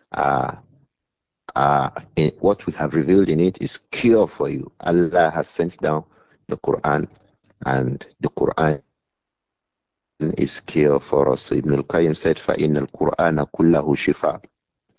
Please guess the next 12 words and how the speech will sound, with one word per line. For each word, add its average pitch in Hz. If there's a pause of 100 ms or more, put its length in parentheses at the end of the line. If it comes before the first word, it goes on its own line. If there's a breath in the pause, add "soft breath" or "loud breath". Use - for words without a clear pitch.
(120)
The 71
entirety 85
of 76
the 76
Quran 78 (1000)
in 69
its -
entirety 76 (500)
is -
cure. - (280)
كَمَا 76
قَالَ 82